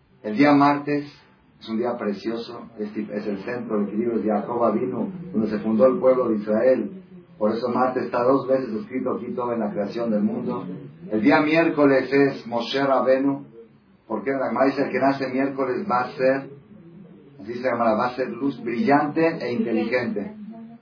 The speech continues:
¿Por qué? Porque el día miércoles fueron creados el sol y la luna, los astros, los que iluminan al mundo. Y Moshe Rabenu fue el que bajó la Torá, que iluminó al mundo. Entonces, el que nace el día miércoles tiene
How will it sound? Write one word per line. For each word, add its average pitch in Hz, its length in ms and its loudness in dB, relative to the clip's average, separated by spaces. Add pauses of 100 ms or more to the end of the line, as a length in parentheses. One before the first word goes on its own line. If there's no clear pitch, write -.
¿Por 113 180 0
qué? 135 360 4 (380)
Porque 107 160 -4
el 113 60 2
día 131 140 4
miércoles 143 380 4
fueron 131 220 4
creados 127 520 4 (360)
el 110 200 -2
sol 147 440 4
y 127 60 -6
la 117 120 0
luna, 131 220 2
los 110 240 -6
astros, 120 540 -2
los 104 160 -8
que 120 100 -4
iluminan 135 460 4
al 131 140 2
mundo. 131 460 6 (260)
Y 120 60 -4
Moshe 117 280 0
Rabenu 151 460 4
fue 143 180 2
el 135 60 2
que 139 60 4
bajó 139 360 4
la 143 120 4
Torá, 147 400 4
que 139 60 -2
iluminó 131 400 4
al 143 80 6
mundo. 143 480 -2 (220)
Entonces, 120 240 -4
el - 40 -4
que 131 80 2
nace 160 240 0
el 143 80 2
día 147 120 2
miércoles 143 600 6
tiene - 480 2